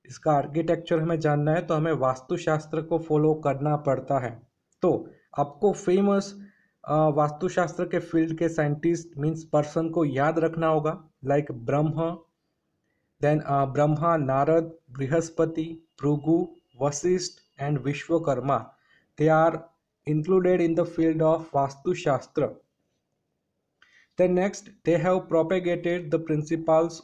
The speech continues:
of construction for dwellings, temples, palace, ashwashala, forts, storehouse of ammunition and the town planning। The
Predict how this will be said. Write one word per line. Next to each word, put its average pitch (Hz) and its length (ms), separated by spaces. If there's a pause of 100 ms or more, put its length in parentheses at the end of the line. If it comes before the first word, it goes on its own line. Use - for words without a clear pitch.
of 156 160 (160)
construction 160 640
for 147 360
dwellings, 156 420 (680)
temples, 170 520 (500)
palace, 165 420 (400)
ashwashala, 160 840 (400)
forts, 165 400 (480)
storehouse 160 680
of 160 120 (160)
ammunition 165 640 (340)
and 147 220
the 156 80 (100)
town 180 240
planning। 165 480 (460)
The 139 100